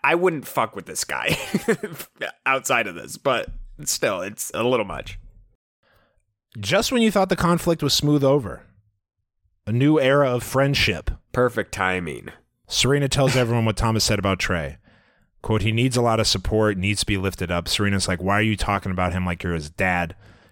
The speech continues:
Speaker 2: Tajwan then immediately tells Trey what Serena said Thomas said.
Speaker 1: With a twist.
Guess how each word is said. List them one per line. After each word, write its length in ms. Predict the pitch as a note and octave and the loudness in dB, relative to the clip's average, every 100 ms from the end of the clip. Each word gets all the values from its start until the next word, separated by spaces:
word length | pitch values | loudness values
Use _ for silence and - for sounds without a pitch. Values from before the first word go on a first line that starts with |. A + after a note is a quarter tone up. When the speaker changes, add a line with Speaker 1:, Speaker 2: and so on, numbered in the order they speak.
| - - | -6 0
Speaker 2:
Tajwan 520 | C3 B2 C3+ F3 F#3 | 0 2 2 4 4
then 120 | C#3+ | 2
immediately 520 | C3 D3 G3 G#3 F#3 | 2 2 2 2 2
tells 280 | - D3+ D3 | 2 0 2
Trey 240 | - B2+ | 0 2
what 200 | A#2+ A2 | 2 2
Serena 360 | - A#2 B2+ B2+ | 2 2 2 2
said 300 | - A#2 G#2+ | 2 0 0
Thomas 340 | A2+ G2 F2 | 0 0 0
said. 140 | - C#3+ | -2 -2
Speaker 1:
With 140 | F3 | 0
a 40 | C4+ | 0
twist. 440 | D4+ C4+ - | 0 0 -2